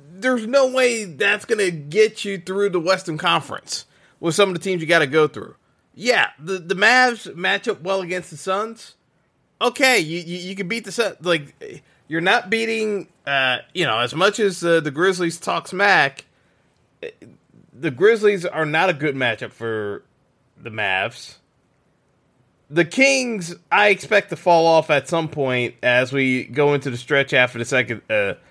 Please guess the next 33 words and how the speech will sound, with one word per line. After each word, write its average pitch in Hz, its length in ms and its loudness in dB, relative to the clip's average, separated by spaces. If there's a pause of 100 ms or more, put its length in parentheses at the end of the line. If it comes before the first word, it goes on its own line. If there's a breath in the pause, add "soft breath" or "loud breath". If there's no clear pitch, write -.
(380 soft breath)
uh, 98 500 0 (500)
of 131 80 -6
the 123 80 -8
season 120 680 0
when 123 360 -2
teams 151 280 -4
start 147 400 2
actually 127 420 0
playing 120 340 -6
defense 104 720 -4 (680)
and 127 320 0
teams 143 280 -2
start 139 320 0
getting 117 200 -4
healthy. 120 380 0
The 101 140 -8
Kings 180 260 2
have 156 160 0
been 131 180 -2
relatively 131 520 2
healthy. 110 480 -2 (280 soft breath)
I 143 140 2
don't 160 220 2
expect 135 320 -2
that 127 180 -4
to 120 80 -6
last, 110 500 -2
uh, 101 480 0
with 113 380 -6
De'Aaron 120 340 0
Fox 117 300 -2
and 104 80 -14
Sabonis, 101 640 -4